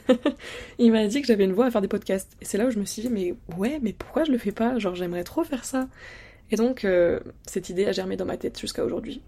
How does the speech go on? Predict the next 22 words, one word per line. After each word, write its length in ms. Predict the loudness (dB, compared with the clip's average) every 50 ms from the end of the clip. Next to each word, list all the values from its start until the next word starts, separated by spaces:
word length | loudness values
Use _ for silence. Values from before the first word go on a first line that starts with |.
| -16 -16 0 10 10
<laughs> 1200 | 10 10 10 4 4 4 0 0 -2 -8 -10 -10 -10 -12 -16 -18 -18 -20 -20 -20 -20 -20 -18 -6
C'est 200 | -4 0 4 4
ainsi 280 | 4 4 4 -2 -2
que 160 | 2 4 4
j'ai 80 | 4 4
décidé 440 | 2 0 -2 0 4 6 6 6 6
de 160 | 4 2 2
créer 360 | 2 2 4 6 6 6 6 6
mon 140 | 2 0 2
podcast, 720 | 4 2 2 2 2 0 2 4 4 4 4 2 -4 -8 -8
donc 140 | -8 -6 -6
il 40 | -4
s'appelle 340 | -6 -4 -2 0 2 4
Les 100 | 4 4
Péripéties 440 | 4 4 2 2 2 0 -2 -2 -2
de 140 | -2 -2 -2
Jus. 340 | -2 -2 -2 -2 -2 -2 -4 -2
Pourquoi 260 | -2 -2 0 2 2
je 80 | 4 4
m'appelle 240 | 2 4 2 0 2
comme 200 | 2 0 0 0
ça ? 380 | 0 0 0 2 2 0 -2